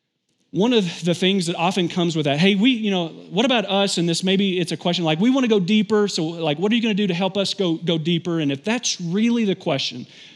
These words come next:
if the question is sincere that you want to go deeper,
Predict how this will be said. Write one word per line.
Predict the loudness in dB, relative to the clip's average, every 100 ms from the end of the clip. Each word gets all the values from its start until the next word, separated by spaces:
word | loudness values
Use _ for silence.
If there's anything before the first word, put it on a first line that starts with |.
| _ _ -4
if | -2
the | 0
question | 0 2 2 2 0
is | 2 0 2
sincere | 0 0 0 2 4 4
that | 2
you | -2 0
want | 0 -2
to | -2
go | 0 0
deeper, | 2 2 2 0 -8